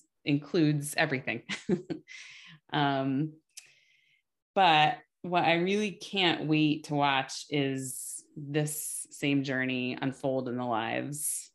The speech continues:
of others as I get to bear witness to them living the questions and finding healing and living into freedom. And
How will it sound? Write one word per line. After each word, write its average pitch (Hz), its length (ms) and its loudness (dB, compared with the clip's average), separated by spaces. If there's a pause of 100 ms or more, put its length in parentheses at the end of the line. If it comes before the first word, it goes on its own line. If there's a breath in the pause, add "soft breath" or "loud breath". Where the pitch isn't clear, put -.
(200)
of 127 180 -8
others 123 760 -4
as 131 160 -6
I 120 80 -2
get 120 220 -8
to 139 100 -14
bear 127 240 -2
witness 127 520 -4
to 139 80 -4
them 165 420 4
living 160 340 4
the 156 80 4
questions 147 1160 0 (640)
and 120 200 -4
finding 143 360 6
healing 147 880 4
and 127 120 -4
living 143 240 -2
into 147 160 2
freedom. 143 920 0 (800)
And 156 600 4